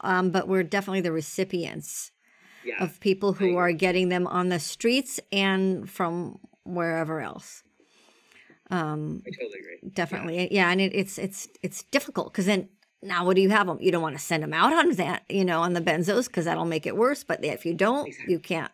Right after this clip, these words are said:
Speaker 1: they can withdraw and have a seizure, and
Speaker 2: Oh,
Speaker 1: it, it's,
Speaker 2: God.
Speaker 1: it's difficult.
Speaker 2: And Xanax withdrawal has, like, it w-, is, like, one of the scariest things for me, especially with adolescents, where they're, you know, buying bars on the street and they're like, "I think I take two bars, maybe I take eight bars." And I'm like,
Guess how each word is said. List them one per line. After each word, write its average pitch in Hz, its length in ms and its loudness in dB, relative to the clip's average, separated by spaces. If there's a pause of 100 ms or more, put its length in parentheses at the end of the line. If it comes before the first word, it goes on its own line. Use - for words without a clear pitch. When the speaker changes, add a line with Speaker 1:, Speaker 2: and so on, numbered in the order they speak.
Speaker 1:
they - 160 -12
can 147 260 -8
withdraw 175 480 0
and 170 120 -2
have 160 180 -2
a 151 40 -6
seizure, 262 440 0
and 175 200 -2 (380)
Speaker 2:
Oh, - 80 -6
Speaker 1:
it, 190 120 -2
it's, - 380 -4
Speaker 2:
God. - 40 -16
Speaker 1:
it's 202 200 -4
difficult. - 500 -8 (340)
Speaker 2:
And 147 140 0
Xanax 165 300 4
withdrawal 113 360 4
has, 123 160 0
like, 113 220 2
it 160 80 4
w-, 127 280 4
is, 147 160 4
like, 131 140 4
one 139 140 0
of 135 80 -2
the 127 60 0
scariest 117 520 2
things 110 200 -4
for 113 100 -6
me, 107 160 -4
especially 120 380 0
with 117 100 0
adolescents, 101 720 -2 (280)
where 139 180 6
they're, 123 240 2
you 131 80 -4
know, 117 100 2
buying 117 640 2
bars 107 520 4
on 113 160 0
the 107 60 -4
street 110 520 -2
and 117 120 -8
they're 113 80 0
like, 117 160 0
"I 120 60 2
think 139 200 -2
I 135 80 6
take 127 220 -2
two 139 180 -2
bars, 127 340 4
maybe 120 240 -2
I - 20 -2
take 123 220 -4
eight 127 220 0
bars." 123 320 4
And 131 60 -2
I'm 131 40 0
like, 123 160 0